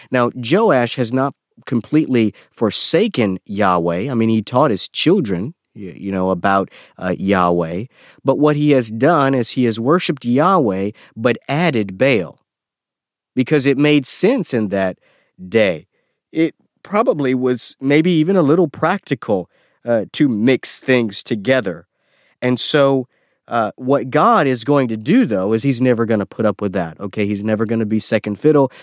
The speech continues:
He doesn't wanna be combined with anything else, okay? And so as, uh, Joash stands up for his son, he basically says, "Listen,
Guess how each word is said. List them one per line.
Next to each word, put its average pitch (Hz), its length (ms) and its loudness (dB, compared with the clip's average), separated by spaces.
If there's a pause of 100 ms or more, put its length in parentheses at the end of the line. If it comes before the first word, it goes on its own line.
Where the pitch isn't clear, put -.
He 110 120 0
doesn't 107 280 2
wanna 104 220 0
be 98 140 0
combined 101 540 0
with 98 240 -2
anything 104 580 -2 (380)
else, 92 520 -2
okay? 101 420 -2 (460)
And 120 140 0
so 135 320 2
as, 127 340 0 (280)
uh, 107 260 -2
Joash 151 580 2
stands 175 440 2
up 156 140 2
for 147 140 0
his 143 140 0
son, 147 340 2
he 135 220 0
basically 131 560 0
says, 120 320 -2
"Listen, 107 460 -2